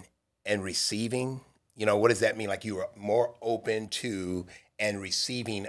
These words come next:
of something in your life that you maybe were not as open and more receiving of?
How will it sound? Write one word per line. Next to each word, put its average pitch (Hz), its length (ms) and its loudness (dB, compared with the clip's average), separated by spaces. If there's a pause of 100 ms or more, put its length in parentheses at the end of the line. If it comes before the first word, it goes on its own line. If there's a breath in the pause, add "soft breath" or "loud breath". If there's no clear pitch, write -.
(100)
of 90 460 4
something 101 520 -2
in 95 80 -8
your 95 120 -4
life 98 240 -2
that - 240 -8
you 107 120 -20
maybe 101 220 -4
were 95 260 0
not 107 320 2
as 135 160 0
open 143 460 -4 (140)
and 120 120 -4
more 123 160 2
receiving 127 460 -4
of? - 240 -4